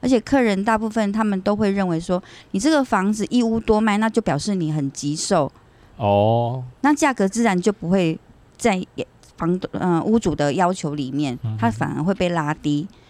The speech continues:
Speaker 1: 他会觉得你就是很急着要卖，现在不管你，他，他们客人的印象绝对会是如此。
Speaker 2: 嗯哼哼。
Speaker 1: 对，然后就，就会影响房价。
Speaker 2: 嗯。
Speaker 1: 对，然后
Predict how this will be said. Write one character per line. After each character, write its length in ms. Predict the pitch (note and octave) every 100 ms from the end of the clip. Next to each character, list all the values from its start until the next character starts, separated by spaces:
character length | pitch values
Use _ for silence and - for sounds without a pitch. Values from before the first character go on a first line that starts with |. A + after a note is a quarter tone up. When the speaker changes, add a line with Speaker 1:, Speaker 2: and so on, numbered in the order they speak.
| _ _
Speaker 1:
他 140 | G#3+
会 80 | B3+
觉 160 | G#3+ F3
得 120 | E3+
你 140 | D#3+
就 140 | D#3 A#3+
是 160 | A#3
很 240 | G3+ D#3+ C#3
急 160 | D3
着 180 | D#3+ D#3+
要 160 | F3+ E3+
卖， 140 | E3+ D3+ - - -
现 80 | C4
在 60 |
不 140 | A3+ B3
管 200 | F3+ D#3
你， 180 | C3+
他， 160 | D#3+ B3+
他 80 | C#4
们 120 | C4+ _ _ -
客 160 | C#4+ B3
人 120 | F#3
的 100 | F3+
印 160 | G#3 G3
象 240 | G3+ E3 -
绝 140 | E3
对 80 | F3+
会 160 | F3+ E3
是 180 | E3
如 160 | C#3 C3+
此。 220 | - - - - A#2+
Speaker 2:
嗯 160 | A2
哼 20 |
哼。 40 | -
Speaker 1:
对， 120 | E3
然 220 | E3+ G#3+
后 100 | A#3
就， 200 | G#3+ A3
就 80 | A3
会 60 | A3
影 180 | D#3+ F3+
响 180 | C#3+ C3
房 320 | - B2+ C#3+
价。 360 | - F3 A#1 - _ - G2
Speaker 2:
嗯。 100 | E2+ F2+ -
Speaker 1:
对， 200 | E3+ - - -
然 120 | A2+
后 220 | C#4 B3+